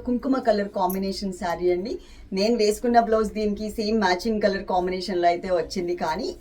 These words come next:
ఇక్కడ మనకి కాంట్రాస్ట్ కలర్‌లో బ్లౌజ్ అయితే ఇచ్చారు. చాలా కలర్ఫుల్గా ఉంది ఈ సారీ అయితే మాత్రం, ఈ బ్లౌజ్తో ఈ సారీ వేసుకుంటే ఇలా కాంట్రాస్ట్. ఓకే, బోర్డర్స్ ఇంకా అంతా మీకు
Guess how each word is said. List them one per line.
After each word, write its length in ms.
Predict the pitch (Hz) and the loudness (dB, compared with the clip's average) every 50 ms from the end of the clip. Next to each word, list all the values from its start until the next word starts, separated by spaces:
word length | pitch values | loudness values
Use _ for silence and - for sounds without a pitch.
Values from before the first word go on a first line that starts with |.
| 220 | -10
ఇక్కడ 200 | - - - 226 233 214 196 | -4 -2 0 2 2 2 2
మనకి 280 | 180 180 175 - 240 233 - | 0 0 -2 -2 -6 -4 -2
కాంట్రాస్ట్ 520 | 220 170 175 175 175 185 202 208 - - - 202 | -2 -2 -2 -4 -4 -4 -6 -6 -8 -8 -6 -2
కలర్‌లో 340 | 180 170 170 165 170 190 202 190 | 0 0 0 0 -2 -2 -2 0
బ్లౌజ్ 300 | 190 165 160 170 170 190 180 | 0 0 0 0 0 -2 -2
అయితే 180 | 175 - 190 180 175 | -2 -2 -4 -4 -4
ఇచ్చారు. 360 | - - - 180 165 170 196 202 - - - - - - - - - | -6 -6 -4 -2 -2 -2 -4 -8 -12 -18 -20 -20 -20 -20 -10 -2 2
చాలా 420 | 247 220 240 262 277 277 277 269 269 233 | 4 6 6 6 8 8 6 8 8 4
కలర్ఫుల్గా 560 | 208 202 214 208 202 - 214 208 202 208 196 185 180 | 6 6 4 4 4 -2 -4 0 2 2 4 4 2
ఉంది 220 | 180 185 180 202 208 208 | 2 0 0 0 -2 -2
ఈ 40 | - 214 | -2 0
సారీ 260 | 170 156 160 175 175 180 170 | 0 0 2 2 2 2 0
అయితే 200 | 151 139 175 170 170 | 0 -2 -4 -4 -2
మాత్రం, 280 | 165 165 - 196 214 233 226 - 208 208 | -4 -4 -2 -2 -4 -4 -4 -2 -2 -2
ఈ 20 | 202 190 | 0 2
బ్లౌజ్తో 360 | 190 175 175 175 - - 208 190 180 175 | 2 2 0 0 -4 -6 -6 -4 -4 -4
ఈ 60 | 170 - | -4 -4
సారీ 240 | 175 165 165 170 160 - - 175 | -4 -4 -4 -4 -8 -10 -10 -10
వేసుకుంటే 440 | 170 160 - - 170 143 139 135 139 - - - - - - - - - _ - 180 190 | -10 -10 -10 -10 -10 -8 -8 -8 -10 -12 -18 -20 -20 -20 -20 -20 -20 -20 _ -6 -4 -2
ఇలా 160 | 175 156 - - - - - - - - - - _ _ _ - - - - - - - - - | -2 -2 -4 -8 -16 -20 -20 -20 -20 -20 -20 -20 _ _ _ -20 -20 -20 -20 -20 -20 -14 0 2
కాంట్రాస్ట్. 520 | 214 202 208 196 190 - - - - - - - - 185 | 4 4 4 6 6 4 4 4 -2 -12 -16 -6 -4 -4
ఓకే, 180 | 202 - 277 247 196 - - - - - - 202 | -2 -2 -2 -4 -4 -4 -10 -18 -20 -18 4 6
బోర్డర్స్ 380 | 214 226 240 254 277 277 269 262 | 8 8 8 8 4 2 0 0
ఇంకా 120 | 247 233 226 185 | 2 2 2 2
అంతా 180 | 196 202 202 247 254 | 2 0 0 0 0
మీకు 140 | 240 - | 0 -2